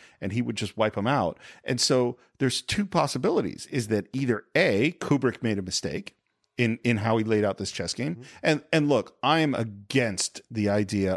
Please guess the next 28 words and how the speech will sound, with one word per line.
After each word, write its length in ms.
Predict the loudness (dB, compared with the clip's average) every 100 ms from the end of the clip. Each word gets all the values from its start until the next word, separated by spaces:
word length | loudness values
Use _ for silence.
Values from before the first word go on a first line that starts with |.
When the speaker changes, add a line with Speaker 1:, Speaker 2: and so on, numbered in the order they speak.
| 0
Speaker 1:
of 220 | -2 -2
Kubrick 400 | -2 2 2 2
as 220 | -2 -2
the 120 | 0
uber 240 | 0 2 0
genius 440 | 0 0 0 0
who 100 | -4
plans 340 | -4 -2 0 0
everything, 380 | 0 -2 -4
makes 180 | -6 -8
no 100 | -10
mistakes. 440 | -10 -10 -10 -8 -8
That's 180 | -8
not 140 | -10 -10
true. 240 | -14 -16 _ -20 -20 -20 -20 _ _ _ _ _ 2
But, 360 | 2 2 -4 _ _ _
or 440 | 2 4 4 0 -4 _ _ _ _ _
it's 160 | -4 -4
possible 600 | -4 0 0 0 -2 0
that 160 | 0 -2
Hal 460 | -2 0 2 0 -4
is 160 | -6 -2
already 360 | 2 2 2 0
malfunctioning 880 | 0 0 0 -2 -2 -6 -6 -8 -12 _ _ _ _ _ _ _ _ _ -20 _ _ _
in 180 | 2 4
the 80 | 2
chess 260 | 0 0 0
game 360 | -4 -6 -12